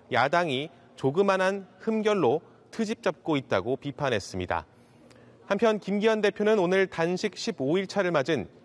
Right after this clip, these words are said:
이재명 대표에게 단식 중단을 처음으로 공개 요청했습니다. 제일 야당 대표가 정기국회 시기 단식을 계속하는 게 바람직하지 않다는 이유인데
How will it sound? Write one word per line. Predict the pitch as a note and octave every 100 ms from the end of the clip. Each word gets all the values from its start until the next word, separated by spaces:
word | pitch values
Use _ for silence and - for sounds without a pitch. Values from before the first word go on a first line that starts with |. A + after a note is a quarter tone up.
| -
이재명 | D#3 E3 F3+ F3 D3+
대표에게 | C3 - B2+ A2+ D3+ D#3+ - - -
단식 | C#3 C#3+ C#3 D3+
중단을 | - C3+ B2+ A#2 F2
처음으로 | - G3 G3 E3 G2+
공개 | - D#3 E3+ E3
요청했습니다. | C3+ - C#3+ G#2+ - F#2 E2+ E2 - - _ _ _ - - - -
제일 | E3+ F#3 G#3
야당 | G#3 G3
대표가 | F3+ - E3+ B2 D#3
정기국회 | - C#3 D#3+ E3 D#3 E3
시기 | - D#3 F3+ F3+ -
단식을 | C3+ D3+ D3+ E3+ F#3
계속하는 | C#3+ F3+ F3 E3 D#3
게 | B2 - - -
바람직하지 | A2+ D3 D#3 D3+ C#3 B2
않다는 | A2+ D#3+ G3+ F#3
이유인데 | D3 B2+ A#2 G#2+